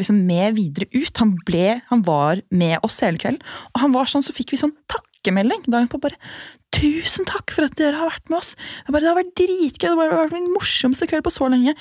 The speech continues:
Men det er jo for at, at alle bare vil se så bra ut da. I disse storbyene og metropolene så er det sånn, jenten, jeg føler at jentene ofte skal bare stå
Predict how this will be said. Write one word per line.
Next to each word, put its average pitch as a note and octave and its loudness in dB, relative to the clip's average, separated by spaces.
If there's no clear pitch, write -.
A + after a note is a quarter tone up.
Men D4 2
det D4 2
er G3 2
jo G#3+ 0
for B3+ 2
at, - -8
at - -4
alle E4+ 2
bare D#4+ 0
vil C#4+ 0
se A#3 -2
så - -2
bra G#3+ 2
ut F4+ -4
da. G4+ 2
I C4 4
disse C4 0
storbyene F3+ 2
og G3 4
metropolene G3+ 2
så B3 2
er G3 2
det G3 -2
sånn, G#3 4
jenten, A#3+ 2
jeg C4 2
føler C#4 2
at C4 2
jentene A3 0
ofte - -2
skal A3+ 0
bare G#3+ 2
stå - -2